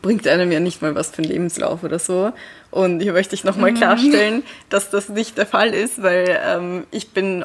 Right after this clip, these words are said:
Speaker 1: offiziell, ich bin ein angemeldetes Gewerbe und ich habe sogar zwei Gewerbe
Speaker 2: Ja.
Speaker 1: mit dem Label. Also ich bin eine Firma wie jede andere auch.
Speaker 2: Mhm.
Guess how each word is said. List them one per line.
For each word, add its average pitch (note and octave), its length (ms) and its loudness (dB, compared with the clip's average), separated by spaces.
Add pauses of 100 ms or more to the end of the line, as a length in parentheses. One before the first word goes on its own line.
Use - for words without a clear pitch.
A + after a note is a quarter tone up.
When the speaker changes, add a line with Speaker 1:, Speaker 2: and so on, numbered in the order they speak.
Speaker 1:
offiziell, F#3+ 480 0
ich G#3 100 -8
bin G3 140 -4
ein E3+ 260 -4
angemeldetes F#3+ 800 0
Gewerbe F#3+ 720 0
und F3+ 520 0
ich F#3+ 100 -8
habe E3 120 -2
sogar E3+ 240 -2
zwei D#3+ 220 0
Gewerbe G3 360 2
Speaker 2:
Ja. G#3 80 2
Speaker 1:
mit A#3+ 140 -2
dem G#3 120 -2
Label. G3 340 0
Also E3+ 220 0
ich - 120 -10
bin F3 180 -6
eine F#3 160 -4
Firma F#3+ 520 -2 (460)
wie F3+ 360 -6 (600)
jede F#3 200 -2
andere E3+ 320 0
auch. A3 240 0 (180)
Speaker 2:
Mhm. C4 380 2